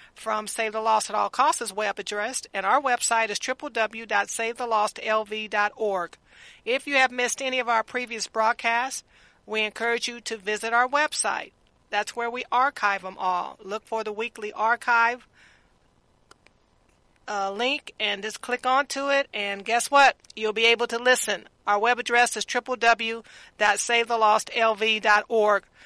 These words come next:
We have a lot of wonderful resources up there for you. The majority of them are free and at no charge. Please hang out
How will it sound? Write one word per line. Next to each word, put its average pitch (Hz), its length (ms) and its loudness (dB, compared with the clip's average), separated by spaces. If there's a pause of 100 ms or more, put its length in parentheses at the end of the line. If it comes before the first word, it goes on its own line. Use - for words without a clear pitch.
(180)
We 247 100 2
have 247 120 8
a 226 60 4
lot 226 280 8
of 220 100 0
wonderful 226 380 2
resources 233 640 0
up 240 180 0
there 240 160 2
for 247 160 -6
you. 240 420 -2 (300)
The 196 100 -4
majority 226 500 0
of 233 140 2
them 220 200 -4
are 185 140 0
free 240 380 -4
and 220 80 -2
at 202 160 -2
no 220 160 -2
charge. 226 640 2
Please 247 320 -8
hang 247 240 -2
out 269 300 4